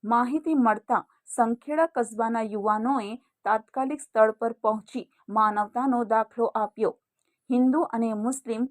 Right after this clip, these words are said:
બંને સમુદાયના યુવકો એકજૂટ થઈ દોરડાની મદદથી મુસાફરોને એક પછી એક સુરક્ષિત રીતે બહાર કાઢ્યા.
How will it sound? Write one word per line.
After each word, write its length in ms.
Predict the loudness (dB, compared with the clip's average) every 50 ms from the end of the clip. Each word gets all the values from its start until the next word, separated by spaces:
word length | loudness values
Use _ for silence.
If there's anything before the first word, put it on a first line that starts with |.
| _ -2
બંને 340 | 2 4 4 4 4 4 2
સમુદાયના 680 | 0 -2 -2 -2 -2 -2 -4 -4 -4 -4 -4 -4 -6 -6
યુવકો 580 | -6 -6 -8 -8 -2 0 0 0 2 2 0 0 0 _ _ _ -4
એકજૂટ 580 | 0 2 2 2 0 -2 -2 -2 -2 -2 -2
થઈ 300 | -6 -8 -4 -4 -2 -2 -4 -6 _ _ 2
દોરડાની 540 | 6 6 8 8 6 6 4 4 4 4 4
મદદથી 680 | 4 2 2 0 -2 -4 -6 _ -6 -6 -6 -6 _ -8
મુસાફરોને 880 | -8 -8 -6 -6 -6 -6 -4 -4 -4 -4 -2 0 -2 -2 -2 -4 -6 _ -2
એક 200 | -2 -2 -2 _ -6
પછી 320 | -6 -6 -4 -6 -10 -8 -6
એક 180 | -6 -6 -6 -8 -8 -4
સુરક્ષિત 580 | 0 4 4 2 2 0 -8 -8 -8 -6 -4
રીતે 320 | -4 -4 -4 -4 -6 -6 -8 _ _ _ _ -4
બહાર 380 | 0 0 0 4 6 6 6 6
કાઢ્યા. 440 | 4 4 2 4 4 6 4 4